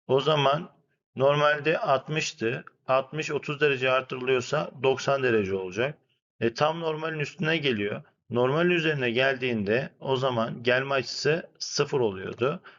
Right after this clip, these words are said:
O zaman buradaki açımız da sıfır olacak. Bize neyi soruyordu? Yansıma açıları. E, gelme açısı aynı zamanda yansıma açısına eşit olacak.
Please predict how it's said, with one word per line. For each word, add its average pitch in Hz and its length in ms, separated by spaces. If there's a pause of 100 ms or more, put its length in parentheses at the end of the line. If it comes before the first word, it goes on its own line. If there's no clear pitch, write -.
(120)
O 143 120
zaman 127 380
buradaki 120 360
açımız 117 400
da 147 60
sıfır 101 280
olacak. 98 400 (680)
Bize 151 260
neyi 175 160
soruyordu? 131 640 (100)
Yansıma 131 500
açıları. 101 460 (300)
E, 113 80
gelme 120 380
açısı 180 340
aynı 151 200
zamanda 123 420
yansıma 135 460
açısına 113 340
eşit - 240
olacak. 101 420